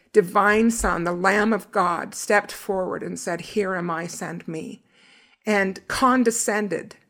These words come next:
to leave his throne, to come in the most humble circumstances to this earth, to experience mortality, to wait thirty years before his ministry began on this earth, and then to crown it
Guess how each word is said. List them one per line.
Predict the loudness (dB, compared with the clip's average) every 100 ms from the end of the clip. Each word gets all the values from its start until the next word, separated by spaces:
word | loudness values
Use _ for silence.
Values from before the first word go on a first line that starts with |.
| -2
to | 2
leave | 2 4 4 4 0
his | -2 -6 -6
throne, | -6 0 0 0 -4 -8 -12 _ _ _ _ _
to | -8
come | -8 -6 -2 2 2 2
in | 0
the |
most | 0 -2 -4
humble | -2 0 2 0
circumstances | -2 -6 -8 -8 -10 -8 -8
to | -8
this | -8 -8 -8
earth, | -8 -8 -10 _ _ _ -2
to |
experience | -2 -2 0 2 2 0 -4
mortality, | -4 -4 -4 -2 -2
to | -2 -2
wait | 0 0 -4 _
thirty | -6 -2 -2
years | -4 -4 -4 -2 -4 -8 -16 _ _ _ _ _ _ _ _ _
before | -2 0 2 2
his | 2 0
ministry | 2 2 2 -2 -4
began | -4 -4 -2
on | -2 -4
this | -6 -4
earth, | -4 -4 -6
and | -6 -4
then | -4
to | -4
crown | -8 -8 -4 -4
it | -4 -8